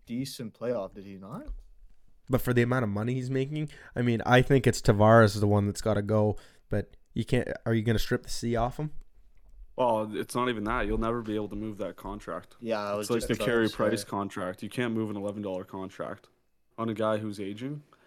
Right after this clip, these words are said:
Speaker 3: No one will take that on.
Speaker 1: Only way he moves is if they buy him out.
Speaker 2: Yeah. Anyway, it'll be interesting to see what, uh, the Leafs do in the offseason. Enjoy the summer. Enjoy the sun.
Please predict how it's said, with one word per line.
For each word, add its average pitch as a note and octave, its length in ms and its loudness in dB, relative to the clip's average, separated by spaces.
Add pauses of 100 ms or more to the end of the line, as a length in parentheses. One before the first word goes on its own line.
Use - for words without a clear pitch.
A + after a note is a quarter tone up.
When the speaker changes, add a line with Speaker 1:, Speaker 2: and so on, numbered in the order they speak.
(240)
Speaker 3:
No A#2 120 -4
one A#2 180 0
will G#2 80 -4
take G2+ 220 -8
that F#2 180 -8
on. F2+ 240 -8 (800)
Speaker 1:
Only C3 140 -2
way C3 180 0
he B2+ 80 -2
moves A#2 340 -4
is A2 100 -12
if G#2+ 100 -12
they A2 80 -8
buy G2+ 320 -8
him F#2+ 120 -12
out. F2+ 240 -16 (1500)
Speaker 2:
Yeah. A2 240 -8 (760)
Anyway, D3 240 4 (160)
it'll C#3+ 140 -2
be D#3+ 100 4
interesting D3+ 360 -2
to C3+ 60 -4
see C#3+ 200 0
what, C#3 320 2
uh, B2 280 2 (800)
the B2 160 2
Leafs B2 320 4
do C3+ 160 6
in C3 80 2
the B2+ 60 2
offseason. C3+ 640 0
Enjoy A#2+ 360 4
the A#2 120 2
summer. C3+ 460 4 (220)
Enjoy A#2+ 360 6
the A#2+ 120 6
sun. B2+ 460 4